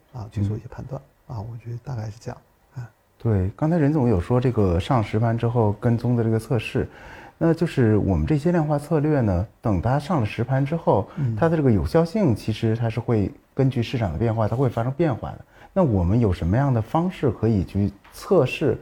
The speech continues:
Speaker 2: 或者监测这些量化策略是否是持续有效？什么时候才应该把一些量化策略给替换下来？我们现在实践中有没有什么样的做法可以分享？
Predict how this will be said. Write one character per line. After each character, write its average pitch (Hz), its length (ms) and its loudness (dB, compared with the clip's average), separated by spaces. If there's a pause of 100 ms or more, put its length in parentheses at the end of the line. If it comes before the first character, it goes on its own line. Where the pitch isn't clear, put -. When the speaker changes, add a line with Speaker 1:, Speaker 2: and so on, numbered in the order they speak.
(260)
Speaker 2:
或 147 120 4
者 90 180 2 (160)
监 180 240 2
测 151 260 2 (140)
这 143 140 0
些 131 180 2
量 143 140 -2
化 135 80 0
策 139 140 -4
略 135 140 0
是 123 220 -4
否 92 220 -4
是 113 200 -4 (280)
持 - 120 -2
续 147 140 0
有 117 100 0
效？ 101 240 -6 (220)
什 - 160 -2
么 147 80 4
时 156 100 -2
候 147 80 2
才 120 160 -2 (220)
应 131 100 -2
该 139 120 0
把 101 120 -4
一 90 60 -4
些 123 180 -2
量 131 160 -2
化 123 80 -4
策 131 140 -4
略 123 140 -2 (200)
给 - 60 -6
替 - 220 -6
换 113 180 -2
下 - 120 -14
来？ - 140 -14 (280)
我 - 40 -2
们 95 140 0
现 - 80 -2
在 113 60 2
实 101 180 -2
践 104 180 0
中 98 140 0
有 87 140 0
没 73 120 -2
有 90 120 0
什 80 120 -10
么 82 80 -4
样 85 120 -4
的 90 80 -4
做 127 200 -6
法 - 140 -14 (200)
可 - 100 -6
以 76 40 -2
分 - 200 -8
享？ - 100 -18